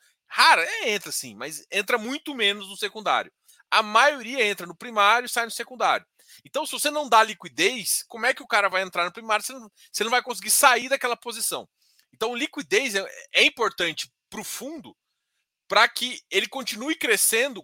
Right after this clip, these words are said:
com institucionais que vão ancorar ele, que vão colocar capital nele. Pri-, principalmente porque eles são importantes. A não ser que ele já seja muito pulverizado entre investidores e os investidores já, já tomem tudo o que vai acontecer, tá?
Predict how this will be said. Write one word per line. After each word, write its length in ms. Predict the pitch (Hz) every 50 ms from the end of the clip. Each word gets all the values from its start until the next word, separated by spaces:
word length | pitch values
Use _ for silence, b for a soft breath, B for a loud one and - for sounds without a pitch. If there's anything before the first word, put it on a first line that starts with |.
| _ _
com 380 | - 226 233 254 294 349 370
institucionais 880 | 311 - - - - 254 - - 277 254 220 202 196 220 254 - - - b b b b b b _
que 160 | _ - 214
vão 320 | 226 165 208 214 233 254 277
ancorar 540 | 302 - - 294 302 269 240 233 240 240 202
ele, 320 | 180 196 233 233 180 131
que 100 | - -
vão 160 | 135 151 175
colocar 480 | 190 - 202 208 214 208 - - 190 196
capital 400 | - 214 202 - - 233 226 247
nele. 300 | 233 185 143 123 110 _ _ _ _ _ b b b b b _ _
Pri-, 140 | - 170 -
principalmente 400 | 120 165 151 - 220 196 190 180
porque 160 | - _ 202
eles 100 | 185 170
são 100 | 185 202
importantes. 460 | 190 - 214 214 - 139 113 - - -
A 120 | 165 208
não 80 | 247 226
ser 160 | - 254 247
que 100 | - 311
ele 80 | 277
já 180 | 247 233 277 269
seja 320 | - - 254 247 220 254
muito 540 | 247 226 214 220 220 233 220 _ 294 320 - _ _ _ _ _ _ _ _ _
pulverizado 800 | _ 247 285 294 302 277 254 247 226 196 214 170 175 175 170 175
entre 160 | 175 170 - 185
investidores 760 | 156 196 208 - 294 294 262 214 208 226 262 269 - - b b b b b
e 40 | 180
os 40 | 170
investidores 600 | 170 185 202 - 202 170 151 151 160 170 170 185 165
já, 240 | 190 190 190 151
já 160 | 143 139 165 165
tomem 380 | - _ 156 147 156 165 165 - _
tudo 420 | - 143 160 160 147 165 180 _ _ _ _ _ _ _ _
o 120 | _ -
que 120 | _ - 147
vai 140 | 143 147 147
acontecer, 640 | - - 151 151 - 175 160 - - 120 92 - _ _
tá? 160 | - - -